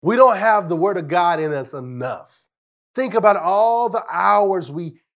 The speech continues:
we, we hear things that are contrary to the word of God. Think about, <clears throat> I'm getting away from, from a lot of television. St-, you know, I just, I just gotta get away from that because, uh,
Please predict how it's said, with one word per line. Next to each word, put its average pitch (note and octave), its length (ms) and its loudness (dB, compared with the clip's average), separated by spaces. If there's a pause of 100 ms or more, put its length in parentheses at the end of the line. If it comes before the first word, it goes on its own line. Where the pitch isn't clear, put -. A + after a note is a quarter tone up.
we, D#3 220 -4
we D3 240 -8
hear E3 840 -6 (200)
things F3 440 2
that D3 160 -2
are C3 80 -2
contrary E3 640 -6
to C#3 140 -12
the B2 80 -12
word B2 180 -10
of A2+ 100 -16
God. A2+ 340 -10 (460)
Think A#3 200 0
about, G3+ 380 4 (200)
<clears throat> - 320 -4
I'm F#3+ 140 0
getting A3+ 260 4
away F#3+ 300 2
from, D3+ 400 -6
from E3 180 -6
a D3 40 -2
lot C#3+ 240 -4
of A#2+ 100 -12
television. G#2+ 580 -12 (760)
St-, - 320 -18
you C#3+ 100 -10
know, C#3 260 -2 (200)
I D3 100 -4
just, E3+ 220 -6
I D3+ 100 -10
just D3 200 -12
gotta F#3 240 2
get E3+ 220 0
away D3+ 500 -2
from A#2+ 320 -14
that F#2+ 200 -14 (420)
because, E3 420 -2 (680)
uh, C#3 100 -12